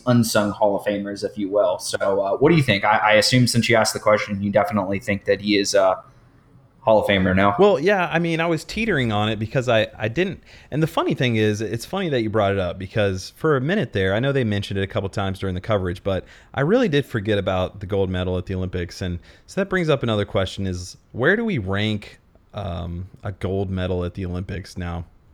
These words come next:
Speaker 2: It's, it's hard to say. I, I, I don't, I don't put it equal with any major. I really can't. Um, even though it's only once every four years.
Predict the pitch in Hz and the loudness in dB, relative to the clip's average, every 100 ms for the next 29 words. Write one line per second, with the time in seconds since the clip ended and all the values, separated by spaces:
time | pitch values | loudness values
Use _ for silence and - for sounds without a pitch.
0 | - _ _ _ - 117 - 123 - - | -20 _ _ _ -12 -10 -8 -8 -4 2
1 | 196 160 - 120 95 87 73 113 107 107 | 2 2 -2 0 0 -2 -2 -4 -2 -2
2 | 104 107 104 151 160 - - - - 113 | -2 -2 0 0 0 -6 -18 -20 -10 -4
3 | 131 151 104 - 139 120 113 113 107 95 | 0 0 0 -2 0 0 -2 -4 -2 -2
4 | 90 90 - 101 101 92 87 - 80 - | -2 -6 -6 -4 -2 -4 -6 -8 -12 -16
5 | - - 110 101 98 92 - 90 85 - | -20 -12 -8 -4 -4 -4 -6 -6 -8 -14
6 | - - - - 87 87 85 87 98 - | -20 -20 -18 -8 -4 -4 -4 -8 -10 -6
7 | 113 113 110 107 101 104 107 101 92 98 | -4 0 2 2 0 -2 -2 -2 -2 -2
8 | 101 92 101 95 87 - 139 101 95 85 | -2 -2 -4 -4 -6 -2 -2 -2 -4 -8
9 | 82 - | -12 -16